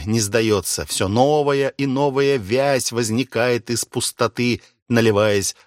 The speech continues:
золотым сиянием. Огненный демон, в последний миг почувствовав надвигающуюся с небес угрозу, судорожно изверг новую волну пламени, смывая огнём слова чужой воли, но было уже слишком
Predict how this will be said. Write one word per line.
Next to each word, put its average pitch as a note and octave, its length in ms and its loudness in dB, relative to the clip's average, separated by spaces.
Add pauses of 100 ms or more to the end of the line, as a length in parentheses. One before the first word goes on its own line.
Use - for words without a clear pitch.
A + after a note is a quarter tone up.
золотым G2+ 560 0
сиянием. D2+ 880 -4 (240)
Огненный A2+ 580 2
демон, A2+ 500 0
в - 100 -12
последний A#2 640 -2
миг B2+ 320 0
почувствовав A2+ 840 -2 (180)
надвигающуюся A2+ 1200 0
с - 120 -4
небес A2+ 380 0
угрозу, A#2+ 480 0
судорожно B2 760 0
изверг B2 680 0 (240)
новую C3 640 2
волну A#2 420 2
пламени, A2+ 680 0 (420)
смывая B2+ 580 2
огнём B2 520 0
слова A#2+ 420 0
чужой B2 360 0
воли, A#2+ 320 2
но A#2 200 2
было A2 400 -2
уже G#2 360 0
слишком C3 640 -2